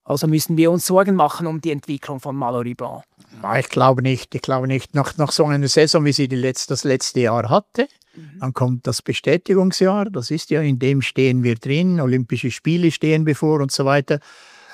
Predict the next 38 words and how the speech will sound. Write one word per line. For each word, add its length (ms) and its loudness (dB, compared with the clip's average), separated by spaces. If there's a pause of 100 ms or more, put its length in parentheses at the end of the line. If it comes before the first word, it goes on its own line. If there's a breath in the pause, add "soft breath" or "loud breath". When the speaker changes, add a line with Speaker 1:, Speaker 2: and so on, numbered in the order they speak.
(120)
Speaker 2:
Äh, 420 2 (1400 loud breath)
frag 360 2
mich 160 6
nicht, 300 2
was 160 2
der 100 4
Grund 320 4
ist, 140 0
warum 240 2
sie 120 2
nicht 220 -2
vorwärts 440 2
kommt, 300 -6
weil 200 -2
sie 200 2
hat, 480 -2
sie, 280 -6
sie 180 -8
ist 280 -8
relativ 520 0
groß, 460 4
hätte 300 2
also 260 0
auch 260 -2
die 120 -4
Power, 480 4 (440 loud breath)
äh, 220 0
auf, 380 -6
auf 200 -6
gewissen 400 -2
Flachstücken 800 -6
schnell 340 0
zu 160 -8
sein. 360 2 (500 loud breath)
Ist 320 0
es 320 0
ihre 340 6
Aerodynamik? 1200 2